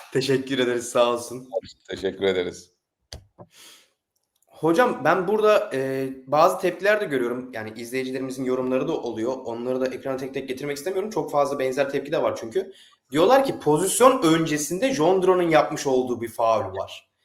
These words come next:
Speaker 1: şeklinde tepkiler oluyor.
Speaker 2: Ha, ben
Speaker 1: Yani
Speaker 2: baktım göremedim nasıl bir faul vardı o zaman.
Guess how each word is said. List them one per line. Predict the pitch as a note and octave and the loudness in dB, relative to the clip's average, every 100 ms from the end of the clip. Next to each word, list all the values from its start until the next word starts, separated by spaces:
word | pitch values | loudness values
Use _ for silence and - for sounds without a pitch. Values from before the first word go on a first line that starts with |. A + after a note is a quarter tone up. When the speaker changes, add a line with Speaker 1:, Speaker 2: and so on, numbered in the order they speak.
| _ | _
Speaker 1:
şeklinde | - - B2+ - A#2+ A2+ | -8 -4 -4 -6 -10 -8
tepkiler | A#2+ A2+ A2 A2 | -6 -8 -6 -6
oluyor. | G#2 G2 A#2+ - - | -6 -6 -6 -4 0
Speaker 2:
Ha, | - B2 | 2 4
ben | B2+ | 4
Speaker 1:
Yani | A#2+ A#2+ A2 - _ _ - | 2 -4 -6 -14 _ _ 6
Speaker 2:
baktım | A#2 B2 - D#3 D3 | 8 8 -2 -6 2
göremedim | D3 D#3+ E3 D3+ C3+ | 6 6 6 4 2
nasıl | C3 C3 | 2 0
bir | D3+ | -6
faul | D3+ D3 C#3+ | 2 6 6
vardı | C3 A#2 G#2+ | 6 4 4
o | G#2+ G#2+ | 0 0
zaman. | A2 B2+ B2 - | 0 -2 -2 -8